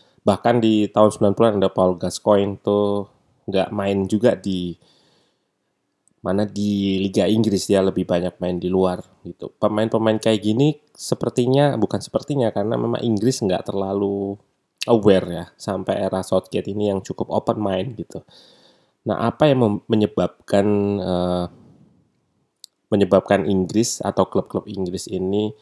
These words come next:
ketinggalan gitu, terutama di era awal Premier League? Itu kalau dari buku Michael Chokes itu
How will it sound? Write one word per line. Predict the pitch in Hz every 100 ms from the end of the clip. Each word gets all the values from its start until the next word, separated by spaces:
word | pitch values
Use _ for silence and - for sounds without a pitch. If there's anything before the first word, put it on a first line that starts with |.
| _ _ _ _ _ _ _ _ _ _ _
ketinggalan | - - 113 107 104 104 92 87 69
gitu, | 90 - -
terutama | - - 92 98
di | 95 95
era | 101 95 92 87
awal | 87 87 90 87 87 87 - _ -
Premier | 104 95 95
League? | 95 - _ _ _ _ _ _ _ _ _
Itu | 104 - - 156 160 135 _ _ _ _ _ _
kalau | - 104 101 98
dari | 95 92 90
buku | 104 120 107
Michael | 98 - 87 - _
Chokes | - 92 - -
itu | 95 - 120